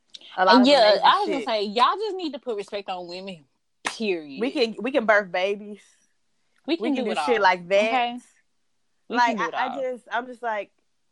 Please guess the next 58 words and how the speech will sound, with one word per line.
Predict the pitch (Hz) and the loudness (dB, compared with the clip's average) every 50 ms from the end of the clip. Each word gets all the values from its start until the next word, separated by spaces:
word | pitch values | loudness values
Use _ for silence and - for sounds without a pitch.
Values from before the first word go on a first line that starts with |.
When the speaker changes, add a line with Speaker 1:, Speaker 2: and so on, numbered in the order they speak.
| _ _ _ _ - | _ _ _ _ -20
Speaker 1:
Megan, | 208 202 208 220 240 247 233 226 214 202 190 180 180 175 170 165 _ _ _ _ _ | -16 -12 -8 -6 -6 -6 -8 -10 -10 -10 -12 -14 -16 -20 -20 _ _ _ _ _ _
Megan | 196 196 214 247 269 277 247 | -8 -6 -4 -4 -4 -6 -8
is | 226 175 | -10 -10
the | 180 | -12
shit, | - - 240 233 202 165 | -10 -6 -4 -4 -4 -4
bro. | 180 175 170 | -4 -4 0
I | 175 185 208 | 2 2 2
was | 220 214 202 | 0 0 -2
like, | 190 170 160 | -4 -4 -4
wow, | 165 165 165 175 190 202 208 208 208 202 196 185 180 175 | -2 -2 -2 0 0 -2 -2 -2 -2 -2 -2 -2 -4 -4
like, | 175 165 160 165 165 175 - _ _ _ _ _ _ _ _ _ _ _ - | -4 -6 -6 -6 -10 -14 -18 _ _ _ _ _ _ _ _ _ _ _ -6
my | 190 196 208 | -4 -4 -2
knees, | 208 196 196 214 226 220 208 196 170 | -4 -4 -6 -8 -8 -6 -8 -8 -10
as | 185 190 | -12 -8
soon | - 226 226 220 | -6 -4 -2 0
as | 202 | 2
I've | 202 208 208 | 2 2 0
been | 196 185 | -2 -4
down, | 185 196 190 190 190 | -4 -4 -4 -2 -2
I'm | 190 | -2
like, | 185 170 165 | -2 -2 -2
it's | 190 - - | -4 -6 -4
time | 240 196 180 | -4 -6 -4
to | 180 | -4
get | 175 165 160 | -6 -4 -2
right | 165 165 160 | -2 -4 -4
back | 151 147 - - - | -6 -10 -10 -8 -6
up. | 185 208 196 175 170 | -4 -2 -2 -4 -4
We | 185 196 | -8 -12
can't | 220 190 175 165 | -12 -14 -12 -8
stay | - 185 180 | -6 -4 -4
down | 185 185 196 | -4 -4 -6
here | 202 185 | -8 -14
for, | 165 160 160 - 170 | -20 -20 -16 -10 -8
like, | 156 143 - _ - | -8 -8 -8 _ -14
point | 180 170 170 - | -14 -14 -8 -6
five | 160 151 - - _ - | -6 -6 -6 -8 _ -6
seconds | 180 180 165 _ 147 _ _ _ | -6 -6 -6 _ -16 _ _ _
'cause | - 175 156 | -14 -14 -14
my | 151 151 | -14 -16
knees, | 151 151 170 190 196 196 180 165 160 156 _ _ _ _ _ _ _ _ _ | -12 -8 -6 -4 -4 -4 -6 -6 -8 -12 _ _ _ _ _ _ _ _ _
they | - 170 | -6 -4
just | 175 175 | -2 0
not | 170 156 | 0 0
Speaker 2:
Honestly, | 147 - 151 | 0 2 4
Speaker 1:
made | 170 180 196 - - | 4 6 4 4 2
for | - | 0
Speaker 2:
I | 320 | -2
Speaker 1:
shit | 370 370 | -2 -2
Speaker 2:
just | - - | -2 -2
Speaker 1:
like | 277 277 | -2 -4
Speaker 2:
think | 262 233 226 - | -6 -6 -8 -8
Speaker 1:
that. | - | -8
Speaker 2:
that, | 220 208 202 190 - - _ _ - | -8 -8 -8 -8 -10 -14 _ _ -10
I | - 220 | -10 -8
just | 226 247 247 233 | -8 -10 -12 -12
think | - 214 196 - | -14 -14 -12 -12
that | 190 175 | -14 -14